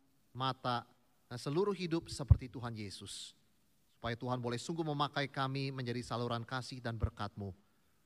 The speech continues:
Tuhan, sebentar kami akan mendengarkan firman-Mu. Kami mohon Tuhan buka hati pikiran kami. Persiapkan kami untuk menerima kebenaran firman-Mu. Dan biarlah setiap firman yang kami dengarkan tidak berlalu begitu saja.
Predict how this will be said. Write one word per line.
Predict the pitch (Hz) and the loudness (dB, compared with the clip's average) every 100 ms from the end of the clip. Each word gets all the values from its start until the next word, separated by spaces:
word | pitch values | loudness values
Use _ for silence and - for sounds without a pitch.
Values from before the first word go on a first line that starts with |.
| _ | _
Tuhan, | 131 143 | 2 2
sebentar | 151 143 139 147 | 4 2 4 4
kami | 143 143 | 2 0
akan | 147 147 143 | 0 2 2
mendengarkan | 139 143 139 143 | 2 0 0 -2
firman-Mu. | 147 143 143 143 156 202 - - _ _ _ _ 120 | 0 0 0 0 0 0 -2 -10 _ _ _ _ -6
Kami | 120 | -2
mohon | 131 143 147 | 2 2 2
Tuhan | 156 151 135 | 4 2 4
buka | 143 - | 0 0
hati | 147 143 143 | 2 2 2
pikiran | - - 143 139 | 0 2 0 -2
kami. | 143 120 101 87 - _ | -2 -4 -4 -8 -14 _
Persiapkan | - 143 - 196 185 185 | -6 -6 -2 0 2 0
kami | 180 170 175 165 | 0 0 0 -2
untuk | 156 160 | -2 0
menerima | 151 151 147 147 143 | 0 0 2 2 0
kebenaran | 131 135 127 127 | -2 0 2 0
firman-Mu. | 120 123 117 113 110 98 - _ _ _ _ | 0 -2 -2 -2 -2 -4 -8 _ _ _ _
Dan | 123 127 | -2 2
biarlah | 135 127 127 | 2 2 2
setiap | 143 - 196 - | 0 -4 0 0
firman | 180 165 160 | 0 0 0
yang | 156 | -2
kami | 147 | -2
dengarkan | 135 131 123 - - 90 - _ _ - | -2 -2 -2 -2 -6 -8 -10 _ _ -8
tidak | 123 123 | -4 -2
berlalu | - 110 120 131 135 139 | 0 2 4 4 4 0
begitu | 127 120 170 170 | -2 -8 -6 -6
saja. | - 131 - - | -4 -6 -6 -10